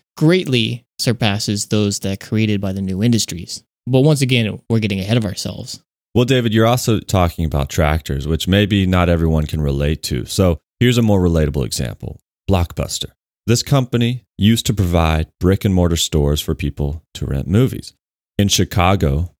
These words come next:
Speaker 2: Blockbuster used to have dozens of locations,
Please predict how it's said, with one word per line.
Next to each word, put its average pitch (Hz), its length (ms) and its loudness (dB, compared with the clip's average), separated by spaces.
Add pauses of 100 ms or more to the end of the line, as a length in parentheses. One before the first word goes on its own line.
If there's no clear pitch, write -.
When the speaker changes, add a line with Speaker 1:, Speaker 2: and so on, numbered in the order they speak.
(120)
Speaker 2:
Blockbuster 92 640 0
used 107 280 2
to 104 60 4
have 85 340 0
dozens 107 380 2
of 85 140 0
locations, 76 840 -2